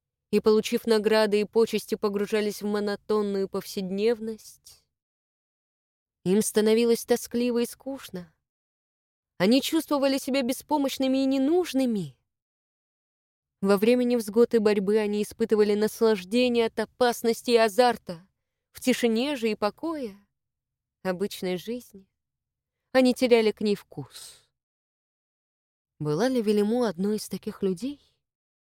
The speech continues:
Она надеялась, что нет. Она развела огонь в печи и поставила на нее кастрюлю.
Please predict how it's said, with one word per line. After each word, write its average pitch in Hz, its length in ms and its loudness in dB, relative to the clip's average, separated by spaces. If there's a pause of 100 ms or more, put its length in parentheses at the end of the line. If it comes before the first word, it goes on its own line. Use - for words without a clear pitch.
(520)
Она 240 320 4
надеялась, 190 460 0
что 170 200 -8
нет. - 200 -16 (560)
Она 214 220 4
развела 262 440 4
огонь 247 240 4
в - 80 -12
печи 220 360 -4
и 220 40 -2
поставила 185 540 0
на 180 100 0
нее 180 260 2
кастрюлю. 165 720 -4